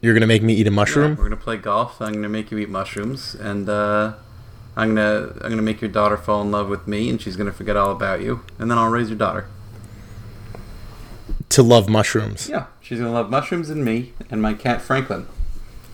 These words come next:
Speaker 1: I will not have it. She already has an animal, Michael. It's Stanley.
Speaker 2: And the hippo I gave her.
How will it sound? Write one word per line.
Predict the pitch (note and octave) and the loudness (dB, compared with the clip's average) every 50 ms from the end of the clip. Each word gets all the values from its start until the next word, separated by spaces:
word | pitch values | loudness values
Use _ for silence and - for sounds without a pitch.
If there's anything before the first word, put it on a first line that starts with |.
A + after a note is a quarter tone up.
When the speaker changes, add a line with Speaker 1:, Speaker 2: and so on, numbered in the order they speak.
| - - - - - - - - | -18 -18 -18 -18 -20 -16 -2 4
Speaker 1:
I | A#2 A2+ | 4 6
will | G2+ A2+ A2 | 8 8 6
not | G#2+ G2+ F#2+ | 6 6 4
have | - F#2+ F#2 F2 F2+ | 4 2 2 2 0
it. | - - - - - - - - - - - - - - - - - | -4 -6 -6 -10 -16 -18 -18 -18 -18 -20 -20 -16 -16 -14 -14 -8 2
She | - - C#4+ | 6 8 8
already | D4+ C#4 B3 A#3+ | 10 10 8 10
has | G#3 A3 G#3+ A#3 A3+ G3 | 12 12 12 12 10 10
an | A3 G#3 | 8 8
animal, | F#3+ F3+ E3+ D#3+ D#3 D3 | 8 8 8 6 6 6
Michael. | D3 C#3+ C#3 C3+ C#3+ D#3+ D#3+ | 8 8 8 8 8 6 6
It's | D#3 D#3+ - | 6 6 4
Stanley. | - - F#3+ F#3 F#3 F3+ F3 D3+ A#2+ A2 G#2+ - - - - _ - - - - - - - | 6 6 8 8 8 8 6 6 6 4 2 0 -6 -14 -20 _ -14 -14 -12 -12 -12 -12 -12
Speaker 2:
And | C3 B2 A#2+ A#2 | -10 -10 -8 -8
the | A2+ | -8
hippo | C3+ C#3+ - B2+ G#2 G2 | -8 -8 -6 -6 -6 -6
I | G2 | -8
gave | F#2 F#2 F#2 F2+ | -8 -10 -12 -12
her. | - E2 | -14 -16